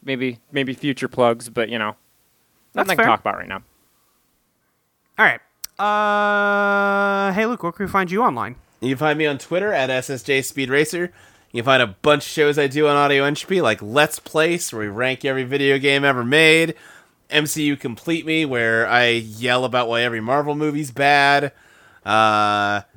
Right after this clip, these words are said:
Speaker 3: uh, was Teenager's Attitude, Lexi said. I think those are the big ones. Uh, Silver Pines happens, I don't know, either Friday or Saturday. We're in flux right now at nine P M
Speaker 2: It's gonna happen
Speaker 3: Central.
Speaker 2: on a day.
Speaker 3: Yeah.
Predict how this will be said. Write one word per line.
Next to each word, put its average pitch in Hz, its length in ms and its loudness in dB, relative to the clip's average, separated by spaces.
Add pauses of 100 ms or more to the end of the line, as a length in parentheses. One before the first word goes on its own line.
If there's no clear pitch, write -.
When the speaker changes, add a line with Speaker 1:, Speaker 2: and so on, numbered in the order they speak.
(1600)
Speaker 3:
uh, 110 360 6 (100)
was 113 460 -4
Teenager's 135 420 -2
Attitude, 135 480 2
Lexi 131 300 0
said. 131 500 4 (100)
I 139 100 -4
think 151 180 0
those 147 260 2
are 143 40 -4
the 117 100 -6
big 113 260 -2
ones. 110 520 -4
Uh, 131 200 2
Silver 240 320 0
Pines 180 640 -2 (420)
happens, 180 640 0 (300)
I 254 120 0
don't 202 100 0
know, 190 140 2
either 185 200 0
Friday 180 360 0
or 151 80 2
Saturday. 156 500 2
We're 180 180 0
in 139 80 -2
flux 147 420 -4
right 135 220 2
now 143 360 2
at 143 100 -4
nine 175 140 2
P 170 40 2
M 160 40 0
Speaker 2:
It's 147 80 -8
gonna 180 180 2
happen 147 240 2 (120)
Speaker 3:
Central. 156 180 2
Speaker 2:
on 139 60 0
a - 20 -6
day. 135 320 -8 (300)
Speaker 3:
Yeah. 143 420 2